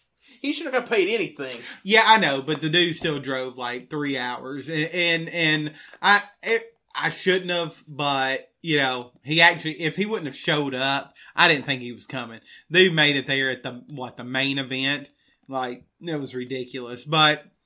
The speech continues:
Speaker 2: um,
Speaker 1: Then he was supposed to come back work the <laughs> next month, and he didn't, he didn't get the blood work then either.
Speaker 2: Yeah, I told him he had to get the blood work done beforehand, before I booked him, and he didn't get it done, hadn't heard from him since, but, um,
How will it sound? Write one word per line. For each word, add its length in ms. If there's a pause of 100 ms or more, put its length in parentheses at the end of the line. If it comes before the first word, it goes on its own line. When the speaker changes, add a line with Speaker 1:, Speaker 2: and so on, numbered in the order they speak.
(320)
Speaker 2:
um, 160
Speaker 1:
Then 100
he 60
was 80
supposed 200
to 60
come 80
back 180
work 200
the 60
<laughs> 100
next 240
month, 380
and 80
he 100
didn't, 220 (140)
he 120
didn't 140
get 120
the 60
blood 240
work 220
then 180
either. 40
Speaker 2:
Yeah, 280
I 80
told 160
him 80
he 60
had 100
to 60
get 120
the 60
blood 260
work 220
done 240
beforehand, 500
before 240
I 60
booked 320
him, 120
and 160 (380)
he 140
didn't 160
get 140
it 80
done, 340
hadn't 220
heard 260
from 120
him 80
since, 440
but, 340 (500)
um, 640